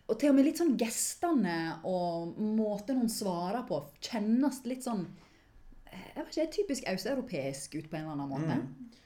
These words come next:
Speaker 1: Sånn, jeg skjønner ikke helt hva du sier, men ja.
Speaker 2: Ja, men jeg lurer på hvordan de har,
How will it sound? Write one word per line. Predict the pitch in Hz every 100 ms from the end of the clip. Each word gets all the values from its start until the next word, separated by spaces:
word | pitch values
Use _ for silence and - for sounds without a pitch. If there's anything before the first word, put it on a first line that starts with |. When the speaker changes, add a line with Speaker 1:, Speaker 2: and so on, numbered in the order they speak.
| - -
Speaker 1:
Sånn, | 208 185
jeg | 190
skjønner | 196 196 196
ikke | 233
helt | 277 269 -
hva | 165
du | 151
sier, | 160 180 196
men | 185 175 170 170
ja. | 202 208 220 - - -
Speaker 2:
Ja, | 123
men | 143
jeg | 151
lurer | 160 -
på | 147
hvordan | 131 123 127
de | 131
har, | 135